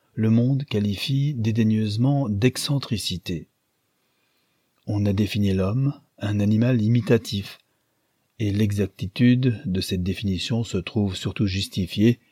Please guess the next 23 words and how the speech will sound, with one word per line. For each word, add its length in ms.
par 140
la 80
condamnation 800
que 80
ne 160
manque 200
jamais 240
d'encourir 760
tout 120
membre 360
de 80
l'espèce 760
assez 300
hardi 380
pour 160
être 160
lui-même 520
et 60
ne 100
ressembler 640
à 100
personne 460
autre. 400